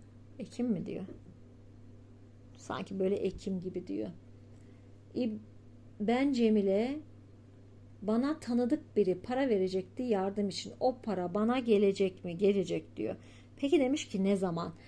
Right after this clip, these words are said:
Cemile Hanım'ın beklediği para ne zaman gelecek? Hemen bu önümüzdeki günlerde Temmuz Ağustos arası gelebilir diyor. "Ben Bedriye ameliyatımı ne zaman olacağım?" Bu ameliyat olacak mı?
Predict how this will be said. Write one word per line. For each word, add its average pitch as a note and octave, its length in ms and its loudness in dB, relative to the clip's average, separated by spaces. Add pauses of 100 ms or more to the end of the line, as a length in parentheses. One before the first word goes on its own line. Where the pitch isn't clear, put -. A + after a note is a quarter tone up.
(180)
Cemile A#3+ 340 4
Hanım'ın G3+ 420 0
beklediği G#3+ 480 2
para F#3+ 260 0
ne F#3 140 0
zaman A3+ 360 4
gelecek? A#3 560 0 (680)
Hemen A#3 340 4
bu B3 180 4
önümüzdeki A#3 580 4
günlerde F#3+ 440 -2
Temmuz G#3+ 400 0
Ağustos G3+ 500 -2
arası F3+ 280 -4
gelebilir F#3+ 500 0
diyor. F3+ 140 0 (400)
"Ben B3 260 2
Bedriye A#3 500 2
ameliyatımı A3 680 2
ne A3 100 6
zaman G3 280 2
olacağım?" F#3 360 -2 (120)
Bu G3+ 260 0 (240)
ameliyat G#3+ 420 4
olacak A#3 360 -2
mı? E3 160 -8